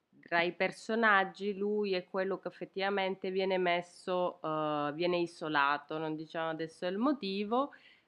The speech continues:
però è quello da temere, non sai se fidarti oppure no, eh, mentre comunque noi empatizziamo per lui perché conosciamo la sua storia, anche una bella storia dietro. Ma in realtà questa, mm, serie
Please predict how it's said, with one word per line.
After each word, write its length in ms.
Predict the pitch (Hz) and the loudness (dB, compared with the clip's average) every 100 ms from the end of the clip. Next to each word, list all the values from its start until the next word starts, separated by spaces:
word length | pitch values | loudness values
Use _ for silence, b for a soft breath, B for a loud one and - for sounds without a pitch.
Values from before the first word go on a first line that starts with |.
| _ | _
però 220 | 269 208 | 2 2
è 80 | 240 | 2
quello 300 | 220 196 190 | 0 -2 0
da 140 | 180 | 0
temere, 640 | 180 196 185 165 180 180 185 | 0 2 4 4 4 4 2
non 160 | 180 180 | 0 -4
sai 180 | 175 170 | -6 -6
se 120 | 175 - | -10 -8
fidarti 540 | 180 170 170 175 - | -2 4 4 2 -4
oppure 420 | 160 - 175 202 | -6 -6 -2 0
no, 460 | 220 170 170 170 - | 4 4 4 2 -2
eh, 380 | - 156 156 151 | -8 -4 -2 -2
mentre 320 | 160 165 147 | -2 -4 -6
comunque 960 | - 185 165 175 175 - 156 151 143 139 | -6 -2 0 0 -2 -2 0 0 0 0
noi 640 | 147 156 156 147 143 143 | 0 0 0 0 -2 -2
empatizziamo 840 | 143 143 147 143 127 - 135 135 - | -4 -4 -6 -6 -2 0 0 -2 -4
per 180 | 143 | -4
lui 220 | 151 175 196 | 0 0 2
perché 260 | 151 - | -2 -6
conosciamo 540 | 135 131 131 - 135 139 | -8 -6 -8 -6 -6 -6
la 100 | 131 | -8
sua 160 | - | -8
storia, 480 | 226 - 151 196 160 | -8 -4 0 2 0
anche 220 | 143 160 147 | -2 -4 -4
una 140 | 139 | -4
bella 300 | 131 143 139 | -4 -4 -6
storia 500 | - - 139 131 131 | -8 -10 -8 -6 -6
dietro. 460 | 127 135 135 - - B B B | -6 -8 -6 -8 -10 B B B
Ma 100 | 233 | 4
in 60 | 311 | 4
realtà 360 | 403 - 165 | 4 6 6
questa, 380 | - 233 214 180 170 | 4 0 2 2 2
mm, 80 | |
serie 720 | 175 - 190 151 147 156 175 | -4 0 2 2 2 2 0